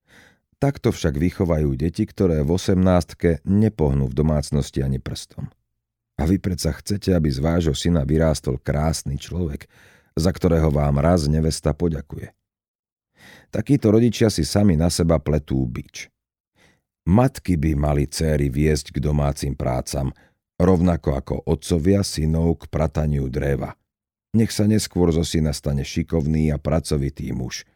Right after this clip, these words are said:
ktorému nerobí problém s piesňou na perách porúbať a uložiť za deň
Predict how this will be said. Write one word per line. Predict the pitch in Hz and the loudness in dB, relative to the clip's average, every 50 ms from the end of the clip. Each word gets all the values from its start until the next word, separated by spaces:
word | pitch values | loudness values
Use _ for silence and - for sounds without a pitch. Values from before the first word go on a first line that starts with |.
| _ _ _ _ _ _ | _ _ _ _ _ _
ktorému | - 104 107 98 92 85 80 78 | -2 0 2 2 4 2 2 2
nerobí | 78 87 92 90 87 80 69 71 65 65 | 2 2 4 4 2 2 2 0 -2 -2
problém | - 71 80 80 76 80 80 78 78 76 | -2 -2 0 0 2 2 2 2 0 0
s | 71 - | -2 -4
piesňou | - - 80 76 76 - - - 67 65 62 60 | -8 -4 -2 -2 -2 -2 -2 -6 -6 -6 -4 -4
na | 73 | -4
perách | 76 - 85 80 80 78 78 76 - - - - - - _ _ - | -2 0 0 2 2 2 2 0 -2 -6 -14 -20 -20 -20 _ _ -4
porúbať | - 80 87 90 90 90 90 87 78 90 92 95 - - _ | 0 2 4 4 6 4 4 4 4 2 2 0 -2 -6 _
a | - - 76 71 - | -6 -4 -4 -4 -2
uložiť | - 82 90 92 95 95 78 76 85 76 73 | 0 2 4 4 4 4 2 2 0 0 0
za | 67 67 71 | -2 0 0
deň | 71 64 69 71 71 67 | 0 0 0 0 0 0